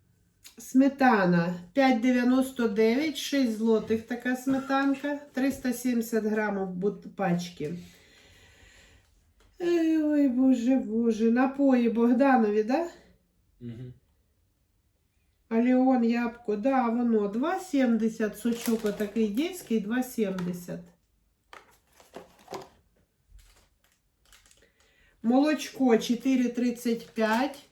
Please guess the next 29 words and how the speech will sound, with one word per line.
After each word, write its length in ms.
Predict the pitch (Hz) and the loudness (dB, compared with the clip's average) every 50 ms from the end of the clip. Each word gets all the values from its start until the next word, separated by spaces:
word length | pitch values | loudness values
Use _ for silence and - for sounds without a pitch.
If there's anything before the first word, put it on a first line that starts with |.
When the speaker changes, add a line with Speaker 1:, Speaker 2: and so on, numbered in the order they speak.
| _ _ - | _ _ -4
Speaker 1:
Бутилку 540 | 240 240 269 262 - 277 277 262 - 277 269 | -2 -2 0 0 0 0 0 0 0 0 2
молока, 520 | 262 269 269 269 269 262 - 269 262 262 | 2 2 2 2 0 0 0 2 2 2
Вовик 360 | 254 262 262 254 254 254 240 | 2 2 2 0 0 0 0
у 40 | 262 | 0
нас, 280 | 254 247 247 240 240 - | 0 0 0 0 -2 -2
як 160 | 247 226 214 | -4 -4 -2
дитина 420 | 220 254 240 - 254 254 247 247 | -2 -4 -2 -2 0 0 0 0
маленька, 520 | 240 240 240 240 240 247 247 240 233 226 240 | 0 0 0 0 0 0 0 0 -2 -2 -2
любить 400 | 233 233 240 240 226 226 226 226 | -4 -4 -2 -2 -2 -2 -2 -2
молочко 600 | 226 226 226 226 226 220 - - - - 220 220 | -2 -2 -2 -2 -4 -4 -6 -10 -6 -4 -2 -2
з 40 | 214 | -2
бутилочки. 920 | 208 208 220 220 - - 240 233 226 226 226 - - - - - 254 - - - | -4 -6 -8 -6 -6 -6 -4 -2 0 0 0 -2 -4 -6 -2 -2 -2 -2 -2 -4
<laughs> 1400 | 320 294 - - - - - - - - - - - - - 427 415 415 392 381 370 349 349 349 - 294 262 - | -6 -6 -6 -6 -6 -6 -6 -6 -6 -8 -10 -10 -10 -10 -10 -10 -10 -8 -8 -8 -8 -8 -10 -10 -12 -12 -12 -6
Чотири 460 | - 294 285 254 302 311 294 294 285 | -4 -2 -2 0 0 0 2 2 0
тридцять 560 | - 285 277 277 269 - - 269 262 262 - | 2 2 0 0 0 0 -2 -2 -2 -2 -4
п'ять. 400 | - 233 220 220 202 202 202 196 - - - - - - - - - - _ _ _ | 0 0 2 2 2 0 -2 -4 -8 -18 -20 -20 -20 -20 -20 -20 -20 -20 _ _ _
І, 320 | - 254 285 320 339 339 339 | -4 -2 0 0 0 0 -2
і 200 | 294 - 269 - | -2 0 0 0
ще 260 | - - 294 285 262 | 0 0 0 -2 0
сочок 500 | - 262 247 233 - - 285 294 285 285 | 0 -2 -2 -2 0 0 -2 0 0 0
один, 380 | 269 247 220 254 254 247 240 | -2 0 0 2 2 2 0
два 440 | 202 214 214 240 254 277 277 269 254 | 0 -2 -2 0 0 2 2 2 0
сімдесят. 680 | - - - 220 208 196 185 175 180 185 180 202 196 190 | -2 -4 -4 -4 -2 -2 -2 -2 -2 -2 -4 -4 -6 -8
Значить, 480 | 196 220 247 294 302 277 - 269 262 - | -6 -4 -4 -4 -4 -2 -2 -2 0 2
ми 220 | 262 277 302 294 | 2 2 2 2
скупилися 760 | 269 - - 254 226 - 277 285 302 330 339 311 - 330 311 | -2 -2 -4 -4 -2 0 0 0 0 0 -2 -2 -4 -4 -2
на 140 | 294 285 269 | -2 -2 -2
сто 260 | - - - 269 277 | -4 -4 -4 -2 -2
п'ятдесят 560 | 277 277 277 254 208 226 226 - - 254 240 | -2 -2 -2 -2 -2 -2 -2 -2 -2 -4 -4